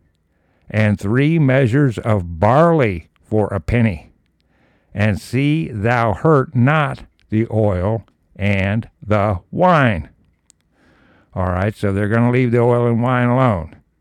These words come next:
So those are medicine or intoxicants. You understand? So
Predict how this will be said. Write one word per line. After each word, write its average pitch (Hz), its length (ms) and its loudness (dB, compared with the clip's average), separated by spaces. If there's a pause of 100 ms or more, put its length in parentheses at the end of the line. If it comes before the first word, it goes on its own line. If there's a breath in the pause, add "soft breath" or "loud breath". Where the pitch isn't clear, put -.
(200)
So 101 260 -2
those 113 260 0
are 104 140 0
medicine 113 560 0
or 110 420 0
intoxicants. 113 1160 -2 (1120)
You 98 120 0
understand? 123 760 0 (760)
So 117 400 0